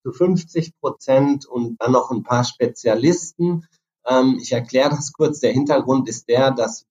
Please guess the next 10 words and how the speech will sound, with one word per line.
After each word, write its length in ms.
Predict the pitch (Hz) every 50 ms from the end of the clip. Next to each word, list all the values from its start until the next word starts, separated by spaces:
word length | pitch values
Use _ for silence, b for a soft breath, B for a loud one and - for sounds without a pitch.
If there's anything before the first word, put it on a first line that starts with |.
| _ _
wir, 540 | _ 120 123 127 127 127 123 120 113 - - - 117
ähm, 420 | 113 110 113 113 110 113 113 113 113
neben 320 | 127 135 135 139 139 127
dem 180 | 123 110 104 101
Bunat 340 | - 123 127 117 107 107 -
Online 300 | 120 127 127 123 120 123
Shop 240 | 120 127 120 123 -
eine 120 | 110 104
E-Commerce-Agentur 1200 | 95 139 147 - - 170 156 143 147 147 143 - 135 139 131 135 135 131 127 - - 143 143 147 147
sind. 480 | 147 143 147 151 165 170 165 - -